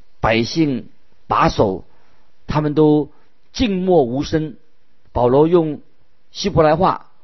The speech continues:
对他们说，啊，怎么说呢？这个我们要跳到，啊，接-，接着我们看《使徒行传》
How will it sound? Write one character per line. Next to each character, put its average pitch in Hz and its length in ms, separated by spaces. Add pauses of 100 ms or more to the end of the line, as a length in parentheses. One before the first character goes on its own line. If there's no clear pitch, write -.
(360)
对 156 160
他 135 120
们 139 140
说， 170 480 (380)
啊， 95 180
怎 123 140
么 143 100
说 147 180
呢？ 143 200 (420)
这 139 80
个 139 140
我 127 40
们 135 140
要 135 80
跳 143 220
到， 131 280
啊， 104 140
接-， 143 180
接 147 160
着 131 120
我 123 60
们 127 100
看 135 240 (420)
《使 - 180
徒 139 120
行 135 100
传》 135 240